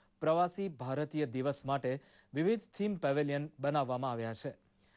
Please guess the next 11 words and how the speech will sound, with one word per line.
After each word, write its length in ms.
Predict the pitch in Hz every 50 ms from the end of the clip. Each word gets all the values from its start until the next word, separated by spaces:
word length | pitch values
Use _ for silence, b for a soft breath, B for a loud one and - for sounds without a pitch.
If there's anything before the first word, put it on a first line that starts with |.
| b b -
જેમાં 300 | 120 151 151 147 143 123
ગુજરાત 400 | 123 135 123 147 175 190 185 -
પેવેલિયનમાં 640 | - 165 151 160 151 147 147 147 156 165 185 b b b b b b -
ગુજરાતના 600 | 135 160 147 165 180 202 214 - 196 190 190 185 139 147
વિવિધ 240 | 151 180 196 175 - - 143 -
આકર્ષણોને 600 | - - 147 - - 143 139 147 147 147 147 147 156 b b b b _ _ -
ટચુકડા 480 | 180 180 - 233 220 - 202 202 202
કદમાં 520 | - - 170 160 156 143 139 135 139 127 131
દર્શાવવામાં 600 | 147 139 - - 135 123 123 123 120 131 131 120
આવ્યા 280 | 110 113 113 117 - -
છે 80 | 135